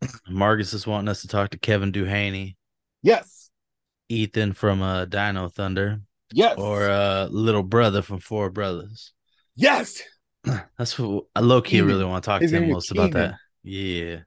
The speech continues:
Speaker 2: Hey, Bobby, meet Keenan.
Speaker 1: Mm-hmm.
Speaker 2: What's up, Keenan?
Speaker 1: Got that fake ass chain,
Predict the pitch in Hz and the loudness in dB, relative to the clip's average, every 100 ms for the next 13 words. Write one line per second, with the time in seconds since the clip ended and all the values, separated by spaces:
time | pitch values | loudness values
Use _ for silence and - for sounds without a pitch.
0 | _ - 120 104 135 127 120 135 - - | _ -2 0 4 4 4 2 0 -2 -4
1 | 156 147 117 95 - _ _ _ 104 101 | 0 0 -2 -8 -16 _ _ _ -12 -10
2 | 104 98 107 107 123 - 113 143 160 _ | -10 -10 -8 -8 -8 -10 -12 -12 -20 _
3 | _ _ _ _ _ _ - 95 90 87 | _ _ _ _ _ _ -6 -4 -4 -6
4 | - 92 95 92 90 - 101 90 85 | -6 -8 -6 -8 -10 -12 -12 -12 -14